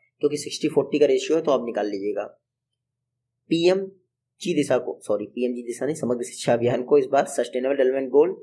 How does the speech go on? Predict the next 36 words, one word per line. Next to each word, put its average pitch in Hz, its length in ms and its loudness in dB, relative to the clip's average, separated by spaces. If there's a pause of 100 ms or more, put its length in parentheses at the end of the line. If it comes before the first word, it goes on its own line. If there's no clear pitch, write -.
(420)
four 147 140 8
से 151 120 0
link 147 240 0
कर 151 100 4
दिया 147 140 6
गया 156 140 2
है 175 60 0
और 156 160 0
national 123 360 -4
education 123 400 -6
policy 113 420 -4 (340)
दो 120 200 2
हज़ार 135 180 2
बीस 123 220 -6
को 165 120 -2
include 117 360 -4
कर 104 60 -8
लिया 104 220 0
गया 104 160 0
है। - 160 -14 (420)
इस 156 140 4
बार 151 240 6
के 160 240 -4 (420)
जो 127 60 -6
समग्र 139 280 -6
शिक्षा 135 300 -4
अभियान 131 220 2
टू 139 180 0
पॉइंट 135 240 -2
ओ 123 140 4
है, 139 200 -4
अगले 127 300 -2
पाँच 131 280 2
वर्षों 139 200 0
में 147 100 0
वन 131 220 0